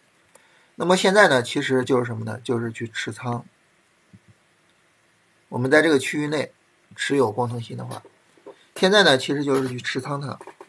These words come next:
持仓它呢，其实就是要注意一下，就是它实际上是有一个小的背离的。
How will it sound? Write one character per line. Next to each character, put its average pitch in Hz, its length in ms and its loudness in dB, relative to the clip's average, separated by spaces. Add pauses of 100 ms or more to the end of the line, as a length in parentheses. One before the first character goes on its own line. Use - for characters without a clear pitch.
(480)
持 - 120 0
仓 247 140 8
它 240 140 8
呢， 170 160 6
其 165 160 -2
实 170 100 4
就 165 140 4
是 156 80 2
要 151 120 6
注 165 180 -2
意 175 80 2
一 131 160 0
下， 117 220 -4
就 - 140 -6
是 165 220 -4
它 180 340 -2
实 - 200 -4
际 165 60 -4
上 170 180 4
是 160 100 -4
有 120 180 0
一 123 60 -2
个 135 100 0
小 113 160 -4
的 113 100 -4
背 131 140 2
离 110 160 -4
的。 110 160 -4